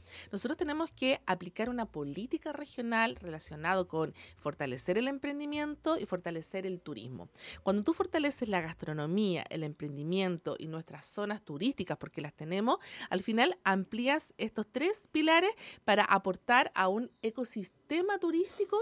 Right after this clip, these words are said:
que aporta dinero, recursos, ampliar nuestra región y ser la región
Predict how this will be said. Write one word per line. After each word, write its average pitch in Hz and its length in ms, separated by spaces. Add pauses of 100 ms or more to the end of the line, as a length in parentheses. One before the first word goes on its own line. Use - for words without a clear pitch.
(120)
que 240 100
aporta 262 640 (180)
dinero, 156 520 (400)
recursos, - 760 (260)
ampliar 190 480
nuestra 240 220
región 269 480
y 208 80
ser 220 280
la 202 100
región 220 420